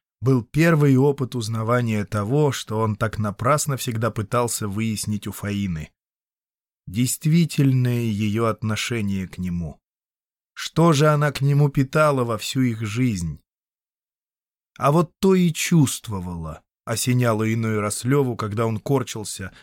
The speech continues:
от своей ложной несостоятельности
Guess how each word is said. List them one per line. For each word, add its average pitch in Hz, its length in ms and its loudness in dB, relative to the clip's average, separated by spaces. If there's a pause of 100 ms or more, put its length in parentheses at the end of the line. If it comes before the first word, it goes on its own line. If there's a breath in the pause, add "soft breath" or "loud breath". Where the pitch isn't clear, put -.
от 113 140 -10
своей 123 340 2
ложной 123 440 2
несостоятельности 113 1300 -4